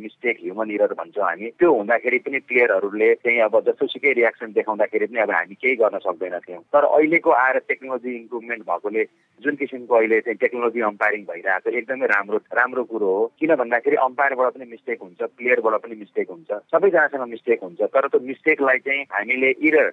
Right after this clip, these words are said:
चाहिँ कहाँ भयो त्यसलाई फेरि सच्याउन सकिन्छ भन्ने किसिमको टेक्नोलोजी डेभलप हुँदै गएपछि एउटा अम्पायरिङ फ्याक्टर पनि एउटा राम्रो हुँदै गइरहेछ र अम्पायरको स्किललाई पनि त्यहाँनिर हेरेर तपाईँले गल्ती गर्नुभएको रहेछ, यसलाई चाहिँ तपाईँहरूले चाहिँ अब यो चाहिँ सुधार्नु पर्यो भनेर चाहिँ टेक्नोलोजी इम्प्रुभ भयो र भोलि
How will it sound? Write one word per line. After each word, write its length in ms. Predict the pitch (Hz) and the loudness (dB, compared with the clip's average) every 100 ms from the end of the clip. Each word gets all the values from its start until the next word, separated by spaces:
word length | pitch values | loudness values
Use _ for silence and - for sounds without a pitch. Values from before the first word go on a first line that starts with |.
| - | -2
चाहिँ 140 | 135 | -4
कहाँ 220 | - 147 151 | 0 0 2
भयो 260 | 101 110 | 2 2
त्यसलाई 280 | 120 127 127 | 0 0 0
फेरि 140 | 147 156 | 0 -2
सच्याउन 280 | 135 123 120 | 0 0 0
सकिन्छ 280 | 151 151 180 | -2 -2 0
भन्ने 480 | 156 110 - 98 113 | 0 0 -2 -8 -8
किसिमको 320 | 113 117 113 | -10 -8 -6
टेक्नोलोजी 420 | 117 123 117 110 107 | -4 -6 -6 -6 -2
डेभलप 260 | 107 113 90 | 0 0 -2
हुँदै 200 | 87 120 120 | -2 0 2
गएपछि 440 | 107 98 98 127 120 - | 0 0 -2 -2 -8 0
एउटा 120 | 107 123 | 0 2
अम्पायरिङ 400 | 117 127 131 123 | 0 0 0 -4
फ्याक्टर 340 | - - - 113 | -6 -4 -2 -4
पनि 100 | 120 | -2
एउटा 200 | 117 107 101 | 0 2 4
राम्रो 280 | 107 131 135 | 2 0 -4
हुँदै 220 | 101 98 95 | -4 -4 0
गइरहेछ 440 | 95 90 87 82 95 98 - | 0 2 0 0 -2 -2 -2
र 80 | 113 | 0
अम्पायरको 540 | 113 120 131 131 131 127 127 | 0 0 0 0 0 -6 -6
स्किललाई 340 | - 135 120 110 | -6 0 2 0
पनि 160 | 131 120 | -2 -4
त्यहाँनिर 340 | 117 110 110 113 - | -2 0 0 -2 -2
हेरेर 300 | 104 117 131 131 139 | 2 4 6 4 2
तपाईँले 320 | 120 131 120 | 0 0 0
गल्ती 280 | 113 120 117 113 | 2 0 0 0
गर्नुभएको 520 | 110 113 95 95 107 | 0 0 0 2 0
रहेछ, 160 | 104 120 | 0 0
यसलाई 220 | 107 104 | 2 0
चाहिँ 140 | 107 107 | -2 -4
तपाईँहरूले 320 | 101 101 101 | 0 0 -2
चाहिँ 160 | 120 101 | -2 -2
अब 120 | 90 131 | 0 -2
यो 140 | 107 101 | -4 -4
चाहिँ 160 | 110 - | -6 -2
सुधार्नु 360 | 139 135 127 131 | 2 2 0 -2
पर्यो 240 | 117 117 131 - | -2 0 -4 -10
भनेर 180 | 87 95 | -16 -16
चाहिँ 80 | - - | -10 -6
टेक्नोलोजी 400 | 104 117 110 110 | -6 -4 -4 -4
इम्प्रुभ 280 | 101 110 101 | -8 -10 -8
भयो 300 | 87 82 101 113 - | -6 -2 -2 -2 -2
र 80 | 104 | -4
भोलि 320 | 90 95 117 | -2 -2 2